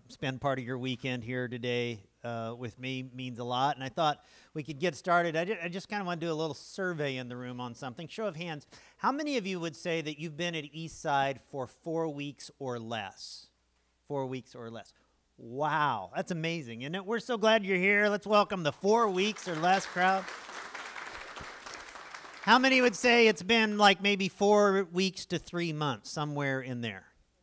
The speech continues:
Wow, another significant. How many, uh,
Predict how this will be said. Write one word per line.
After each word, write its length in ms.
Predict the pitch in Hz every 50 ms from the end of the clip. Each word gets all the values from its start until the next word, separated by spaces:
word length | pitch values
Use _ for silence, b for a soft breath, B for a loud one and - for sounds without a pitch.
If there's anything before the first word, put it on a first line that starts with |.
| _ _ _ _ _ _ _ _
Wow, 240 | 135 135 160 185 151
another 300 | 123 131 139 165 175 147
significant. 680 | - - 147 123 131 131 127 113 127 113 - 117 107 b b b b b b b
How 160 | - 180 202
many, 440 | 208 226 233 233 233 220 208 208 - -
uh, 560 | 185 185 185 175 175 175 175 170 170 170